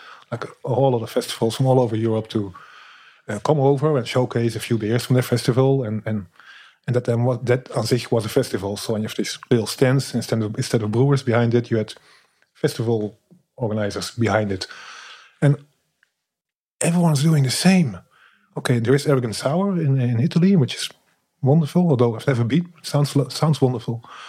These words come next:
Uh, there is a lager festival, again in Italy. And otherwise, everyone is doing the same. Like, from here's an I P A, here's an Imperial Stout, maybe there's a Saison for you. And that's how much I like my I P A and my stout. It's also,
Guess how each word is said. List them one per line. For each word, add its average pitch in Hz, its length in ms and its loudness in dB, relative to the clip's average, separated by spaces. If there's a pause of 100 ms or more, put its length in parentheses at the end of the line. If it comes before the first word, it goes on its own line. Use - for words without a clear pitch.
(300)
Uh, 123 180 0
there 113 80 0
is 104 100 2
a 104 40 2
lager 143 280 2
festival, 143 480 2
again 123 240 2
in 139 80 2
Italy. 139 400 0 (920)
And - 80 -10
otherwise, 127 400 -2
everyone 135 400 2
is 117 140 0
doing 139 200 4
the 113 60 -2
same. 139 420 2
Like, 101 140 -4
from 147 160 2
here's 127 240 4
an 107 80 2
I 107 80 2
P 127 220 4
A, 123 160 2
here's 113 260 0
an 117 80 0
Imperial 113 280 0
Stout, 113 360 0 (400)
maybe 123 440 4
there's 107 240 -2
a 98 40 -8
Saison 110 360 0
for 113 220 0
you. 110 220 0 (1000)
And 117 240 -6
that's - 340 -8 (1700)
how 120 60 -4
much 120 240 -4
I 113 60 0
like 131 240 2
my 101 280 -8
I - 120 -14
P 101 180 -12
A 101 220 -4
and 95 80 -10
my 92 100 -12
stout. 117 460 -2
It's - 160 -10
also, 95 500 -8